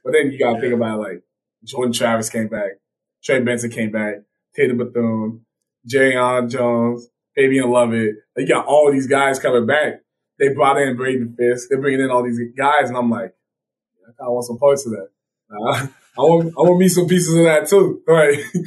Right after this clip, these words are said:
Speaker 1: I, I, I can't, you can't pass up an opportunity when you see this team being built, like, these Avenger level threats being on the same team, and you're like, "Yeah,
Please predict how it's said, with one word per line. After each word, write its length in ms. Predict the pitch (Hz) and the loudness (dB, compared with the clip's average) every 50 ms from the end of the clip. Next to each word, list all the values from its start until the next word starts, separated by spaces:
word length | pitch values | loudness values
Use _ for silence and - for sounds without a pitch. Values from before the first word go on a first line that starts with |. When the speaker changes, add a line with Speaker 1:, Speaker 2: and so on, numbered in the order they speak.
| - - - - - - - | -8 -16 -18 -18 -18 -10 -4
Speaker 1:
I, 60 | 147 | -2
I, 240 | 143 135 147 160 - 165 | -2 0 0 0 0 0
I 40 | 185 | -2
can't, 300 | 180 - 311 147 143 151 | 0 2 2 2 2 2
you 60 | 175 175 | -2 -2
can't 220 | 233 233 226 175 | 0 2 2 2
pass 220 | 165 175 165 160 165 | 2 0 0 2 0
up 100 | 165 - | 2 2
an 80 | 160 | 2
opportunity 460 | 156 151 151 143 - - 170 175 165 135 | 2 2 0 -2 -2 -2 0 0 0 2
when 140 | 127 123 | 0 0
you 100 | 151 160 | -2 -4
see 280 | 160 - - 165 160 160 | -6 -8 -6 -4 -4 -2
this 240 | 151 139 135 131 - | -2 -2 -4 -6 -6
team 300 | - 135 147 147 147 143 | -10 -10 -8 -6 -4 -4
being 300 | 139 131 120 117 113 110 - | -2 -2 0 0 -2 -2 0
built, 320 | 127 143 151 131 - - _ _ _ _ _ - | 2 2 2 2 2 -2 _ _ _ _ _ -4
like, 260 | 127 123 117 107 110 | -2 0 0 0 -2
these 180 | 113 127 123 117 | -6 -10 -8 -8
Avenger 540 | 113 110 - 131 147 165 165 160 156 147 135 | -8 -8 -6 -2 -2 0 0 0 2 2 2
level 380 | 135 143 151 147 139 123 - - | 4 4 2 2 2 -2 -4 -2
threats 500 | - 139 165 151 127 - - - - - _ _ _ _ _ _ _ _ _ _ _ _ 139 | 0 0 0 0 0 -4 -6 -10 -10 -12 _ _ _ _ _ _ _ _ _ _ _ _ -12
being 260 | 131 156 156 160 156 | -4 0 0 2 2
on 140 | 143 143 139 | 2 0 0
the 80 | 123 120 | -2 -2
same 300 | - 147 143 147 147 143 | 0 2 2 2 2 2
team, 180 | 165 175 160 | 2 2 2
and 80 | 156 131 | 2 2
you're 120 | 131 131 | 2 2
like, 160 | 123 113 104 101 | 0 0 -2 -4
"Yeah, 80 | 104 | -6